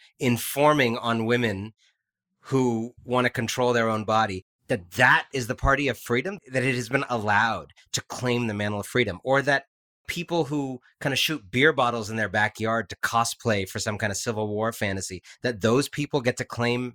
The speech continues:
patriotism. And broadly speaking, the Democratic Party, a large part of the progressive left, is averse to claiming the mantle of freedom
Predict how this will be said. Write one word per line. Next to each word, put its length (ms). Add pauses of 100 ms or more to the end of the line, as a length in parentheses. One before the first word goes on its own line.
(120)
patriotism. 640 (260)
And 220
broadly 420
speaking, 640 (280)
the 80
Democratic 480
Party, 480 (280)
a 100
large 600
part 240
of 40
the 60
progressive 540
left, 320 (480)
is 240
averse 720 (180)
to 120
claiming 840 (540)
the 80
mantle 480
of 80
freedom 560